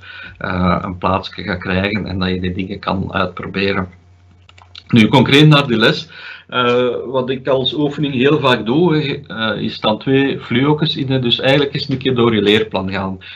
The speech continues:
Hè, want er zijn uiteraard lesactiviteiten waar je echt vaklokaal voor nodig hebt, hè. Dus je gaat dan niet allemaal naar buiten sleuren. Dat heeft ook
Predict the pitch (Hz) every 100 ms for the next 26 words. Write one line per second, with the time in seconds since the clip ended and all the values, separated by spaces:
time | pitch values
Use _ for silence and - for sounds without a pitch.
0 | - 127 117 95 117 131 113 120 104 110
1 | 131 - - - - 117 120 120 - 110
2 | 107 110 117 120 101 98 98 92 - -
3 | 95 95 - 110 104 110 101 92 98 101
4 | 113 110 131 131 101 101 - - 98 92
5 | 95 95 - - 107 104 107 104 98 95
6 | 90 92 104 - - 107 98 95 98 98
7 | 95